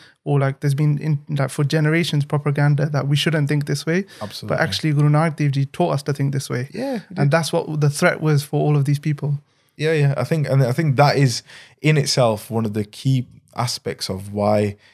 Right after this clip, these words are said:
Speaker 2: we're not where we are because we have that fear of saying, "Oh,
Speaker 1: Mm.
Speaker 2: I'm not going, you can't go to a certain place, or you can't go here, you can't go there."
Speaker 1: Mm.
Speaker 2: It's, it, it's not like that. I think the fear is something that we need to start now breaking away from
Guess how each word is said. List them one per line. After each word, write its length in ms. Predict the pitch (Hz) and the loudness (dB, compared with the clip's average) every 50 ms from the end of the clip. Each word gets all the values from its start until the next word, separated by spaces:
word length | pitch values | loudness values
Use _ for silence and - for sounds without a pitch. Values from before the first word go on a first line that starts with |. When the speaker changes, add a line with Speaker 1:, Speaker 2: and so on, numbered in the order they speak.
| _ _ _ - | _ _ _ -4
Speaker 2:
we're 120 | 104 113 | -2 0
not 240 | 113 117 120 - - | 2 2 0 0 2
where 160 | 113 107 104 | 2 2 2
we 140 | 101 101 101 | 2 2 0
are 140 | 101 104 101 | 0 -2 -4
because 420 | 101 101 - 110 101 98 - - - - 104 110 | -6 -6 -6 -6 -6 -6 -8 -12 -14 -12 -6 -2
we 140 | 117 117 | 0 2
have 160 | 120 123 120 117 | 4 2 2 2
that 160 | 117 - - | -2 -4 -4
fear 380 | - - 117 113 117 117 113 | -4 -2 0 2 2 4 2
of 160 | 107 101 98 - | 2 0 -2 -4
saying, 280 | - 107 101 104 101 - - _ _ _ - 147 | -4 -2 -2 -2 -2 -4 -8 _ _ _ -2 0
"Oh, 100 | 139 135 | 2 2
Speaker 1:
Mm. 120 | 104 101 | 2 2
Speaker 2:
I'm 60 | 107 | 2
not 140 | 123 131 123 | 2 0 0
going, 180 | - 120 117 113 | 0 0 0 0
you 100 | 113 110 | -2 -4
can't 260 | - - 104 101 95 | -4 -4 -6 -4 -2
go 160 | 98 110 104 | -2 -2 -2
to 160 | 101 - 110 | -2 -2 -4
a 40 | 104 | -2
certain 260 | - - 104 98 98 | -2 -2 -4 -6 -8
place, 300 | - - 101 98 98 - | -6 -4 -4 -4 -4 -6
or 20 | 104 | -8
you 120 | 98 98 | -8 -8
can't 260 | - - 104 98 98 | -6 -6 -6 -6 -6
go 100 | 104 101 101 | -6 -6 -4
here, 220 | 107 101 101 98 | -4 -4 -4 -4
you 140 | 98 98 104 | -6 -6 -8
can't 260 | - - 107 107 - | -8 -10 -10 -10 -10
go 100 | 104 95 | -12 -12
there." 240 | 98 98 98 98 113 - _ _ 151 | -10 -10 -12 -12 -14 -18 _ _ -2
Speaker 1:
Mm. 280 | 147 139 135 135 131 131 | -2 0 0 -2 -4 -4
Speaker 2:
It's, 260 | - - - - - | -4 -6 -4 -6 -6
it, 180 | - - 135 - - 147 | -4 -4 -4 0 2 4
it's 180 | 147 143 147 - | 4 4 4 2
not 180 | 156 170 - - | 2 2 2 2
like 360 | 113 113 123 131 117 - 117 | 0 0 2 0 0 0 0
that. 180 | 117 104 - | 0 0 0
I 40 | - | -2
think 220 | - - 147 143 127 | 0 2 2 2 2
the 80 | 127 | 2
fear 540 | 123 - - 135 135 143 143 131 117 110 110 - - | -2 0 2 4 6 6 6 6 6 2 -2 -6 -6
is 160 | 92 107 101 | -4 -4 -2
something 360 | - - 139 131 123 - 113 110 | -2 0 0 -2 -2 -2 -4 -4
that 160 | 110 92 85 | -4 -4 -4
we 100 | 107 107 | -2 -2
need 180 | 110 113 110 110 | -2 -2 -4 -6
to 120 | - 110 | -6 -8
start 360 | 104 - - - 107 104 - - - | -8 -6 -6 -4 -4 -4 -4 -6 -8
now 360 | - 110 98 101 101 101 101 - _ - - - _ _ - | -8 -6 -4 -4 -4 -4 -6 -8 _ -20 -20 -20 _ _ -6
breaking 420 | 101 98 117 113 110 113 113 101 | 0 2 2 2 2 0 -2 -2
away 220 | 101 104 104 104 | -2 0 -2 -2
from 280 | 101 - - 101 101 101 | -4 -6 -8 -8 -8 -10